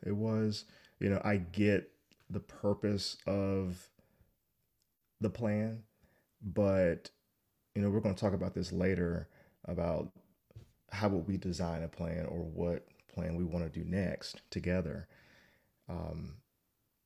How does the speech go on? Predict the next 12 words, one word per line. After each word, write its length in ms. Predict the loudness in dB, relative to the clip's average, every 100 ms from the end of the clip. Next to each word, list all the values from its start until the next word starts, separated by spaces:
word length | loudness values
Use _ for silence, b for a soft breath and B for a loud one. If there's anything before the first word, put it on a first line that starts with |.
| _ _ _
added 220 | 8 8 6
sugar 300 | 2 4 0
is 80 | 2
very 200 | 0 0
bad 280 | 0 -2
for 180 | -6 -12
you. 140 | -12 -14 -18 _
Like, 240 | -4 -4 -8 _ _ _
we 160 | -2 0
all 160 | 0
know 180 | -2 -4
that, 280 | -8 -12